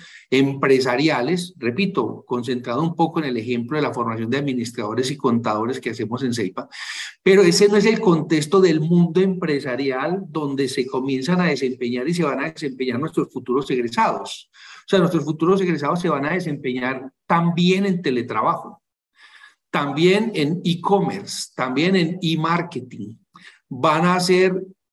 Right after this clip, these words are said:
selección de personal y captura de personal a través de procesos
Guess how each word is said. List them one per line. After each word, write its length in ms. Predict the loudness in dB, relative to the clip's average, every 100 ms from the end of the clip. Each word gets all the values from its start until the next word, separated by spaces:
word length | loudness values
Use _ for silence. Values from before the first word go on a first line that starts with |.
| _
selección 640 | -4 0 2 0 -2 -2
de 100 | -2
personal 800 | -2 -2 -4 -4 -2 0 0 0
y 200 | 0 -2
captura 560 | -6 -8 -6 -4 0 0
de 100 | 0
personal 720 | -2 -4 -4 -4 0 0 0
a 160 | 0 -2
través 380 | -2 -4 -2 -2
de 120 | -4
procesos 800 | -4 -4 0 0 0 0 -2 -2